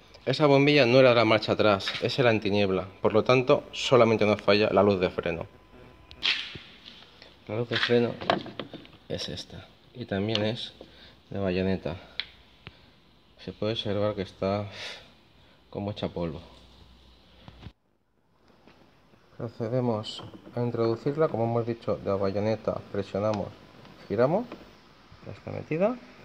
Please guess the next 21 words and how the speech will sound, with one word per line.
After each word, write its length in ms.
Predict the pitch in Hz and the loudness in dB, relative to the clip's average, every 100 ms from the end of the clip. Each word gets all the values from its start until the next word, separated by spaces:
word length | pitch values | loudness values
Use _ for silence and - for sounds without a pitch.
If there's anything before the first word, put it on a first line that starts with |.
| 123 | -2
y 60 | |
ahora 180 | 131 151 | 0 2
vamos 240 | 165 127 | 0 0
a 80 | 120 | 0
probar 300 | 117 107 107 | 0 2 2
si 80 | 101 | 0
funciona. 480 | 98 98 92 98 101 - - - - - - - - - - - - - - - - - | -8 -10 -10 -10 -10 -16 -20 -20 -20 -18 -18 -20 -20 -20 -20 -20 -20 -20 -20 -20 -20 -4
He 60 | 131 | -2
desconectado 760 | 117 127 120 - 117 113 104 | 2 2 2 4 4 6 4
el 100 | 110 | 4
lado 120 | 113 | 4
izquierdo, 600 | 110 - - 139 135 208 220 - - - - - - - - | 4 0 0 2 4 2 0 -12 -14 -14 -18 -20 -16 -16 -16
solo 300 | - - 110 | -12 -6 -4
tengo 200 | 113 110 | -2 0
el 80 | 107 | 0
derecho 420 | 107 151 - 214 | 0 -2 -2 -4
y 40 | 190 | -4
fijaros 640 | - - 120 170 190 - - - - _ | -6 -4 -2 -2 -4 -10 -20 -20 -20 _
cómo 220 | 110 113 | -4 -2
se 160 | - - | -2 -4
ve 180 | 127 | -2